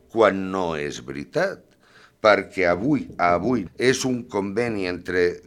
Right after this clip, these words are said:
Convergència i Unió i Esquerra Republicana en el govern de la Generalitat. Els ajuntaments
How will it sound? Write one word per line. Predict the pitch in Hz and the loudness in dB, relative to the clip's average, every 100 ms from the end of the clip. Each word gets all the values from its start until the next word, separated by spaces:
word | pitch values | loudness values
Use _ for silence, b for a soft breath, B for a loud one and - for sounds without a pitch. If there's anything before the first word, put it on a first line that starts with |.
| - - | -20 -8
Convergència | 92 87 85 - 135 135 156 151 | -4 -2 -2 0 0 2 2 4
i | |
Unió | 160 160 165 170 - | 4 2 2 2 0
i | 120 | -2
Esquerra | 120 - 160 120 | -2 0 2 2
Republicana | 85 - 80 71 73 113 104 78 B B | 0 -6 -10 -12 -2 0 0 -4 B B
en | 98 104 | -4 -2
el | 101 95 | -2 0
govern | 98 120 123 | 2 2 4
de | 151 | 4
la | 113 | 4
Generalitat. | 87 85 80 71 69 87 - B B B | 2 -2 -4 -8 -6 -6 -6 B B B
Els | 131 139 | -2 0
ajuntaments | 175 160 143 135 123 127 139 165 | 0 0 0 0 0 0 -2 -8